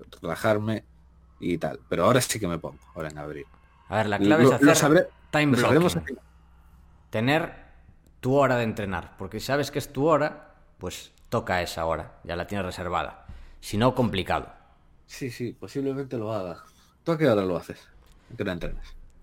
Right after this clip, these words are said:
Speaker 2: Normalmente por la tarde, a las seis. Es cuando, no sé,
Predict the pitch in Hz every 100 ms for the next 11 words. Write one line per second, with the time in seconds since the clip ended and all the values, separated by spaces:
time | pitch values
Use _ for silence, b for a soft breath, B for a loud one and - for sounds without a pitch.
0 | - - - - - - _ - _ -
1 | 135 139 135 135 156 208 208 226 131 113
2 | 110 117 98 76 - - - - 101 98
3 | 101 113 90 - - - - - - -
4 | - - - - _ - 101 - - -
5 | 117 113 101 90 - 92 113 127